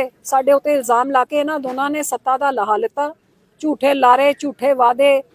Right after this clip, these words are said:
ਝੂਠੀ ਭੰਡੀ ਪ੍ਰਚਾਰ ਕਰਕੇ ਪਹਿਲੇ ਪੰਜ ਸਾਲ ਕਾਂਗਰਸ ਨੇ ਰੱਜ ਕੇ ਲੁੱਟਿਆ, ਜੇਬਾਂ ਭਰੀਆਂ, ਲੋਕਾਂ ਨੇ ਉਹਨਾਂ ਨੂੰ ਦਫਾ ਕੀਤਾ। ਉਹ ਵੀ ਮੈਂ ਕਹਿੰਦੀ ਹਾਂ ਵੱਧ ਕਾਂਗਰਸੀ ਦੀ ਵੋਟਾਂ ਨਾਲ ਹੀ ਆਮ ਆਦਮੀ ਦੀ ਸਰਕਾਰ ਬਣੀ ਹੈ। ਤੇ ਹੁਣ ਉਹੀ ਕੰਮ ਇਹ ਭਗਵੰਤ ਮਾਨ ਕਰ ਰਿਹਾ ਹੈ, ਸੱਠ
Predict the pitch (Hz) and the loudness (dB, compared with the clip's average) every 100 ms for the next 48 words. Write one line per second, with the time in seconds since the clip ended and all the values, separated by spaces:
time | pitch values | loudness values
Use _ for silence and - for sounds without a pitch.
0 | _ _ - 302 302 339 330 302 262 285 | _ _ -8 -6 -4 -4 -2 -2 -2 -2
1 | 285 277 262 269 269 247 294 285 269 277 | -2 2 2 2 0 0 0 0 0 -2
2 | 269 254 247 285 269 254 233 262 339 349 | -2 -2 -2 -2 -2 -2 0 2 2 2
3 | 349 339 233 226 285 359 381 370 330 339 | 2 2 4 2 0 0 2 2 2 2
4 | 339 240 240 254 320 359 311 330 339 - | 2 2 0 2 2 2 2 -2 -4 -10
5 | _ _ - 254 277 339 339 311 370 440 | _ _ -4 0 0 0 0 0 0 0
6 | 440 339 302 339 339 320 349 381 381 370 | 2 2 2 0 0 4 4 4 0 0
7 | 339 330 359 311 311 330 311 285 294 294 | 0 2 0 2 -2 0 -4 0 -2 -2
8 | 320 349 320 - 330 339 330 349 311 _ | -6 -2 0 2 2 2 0 -2 -6 _
9 | _ _ 277 269 294 294 285 320 339 320 | _ _ 2 2 4 0 -2 -6 -4 -4
10 | 302 294 294 302 302 330 320 _ _ _ | -2 0 0 -2 -2 -4 -8 _ _ _
11 | - 320 311 330 359 294 339 415 - 320 | 0 2 4 2 4 6 6 4 2 0
12 | 339 311 311 311 269 254 247 254 277 277 | 2 2 2 2 0 -2 0 0 2 0
13 | 277 302 302 302 - 294 | 0 0 -2 -6 -4 -2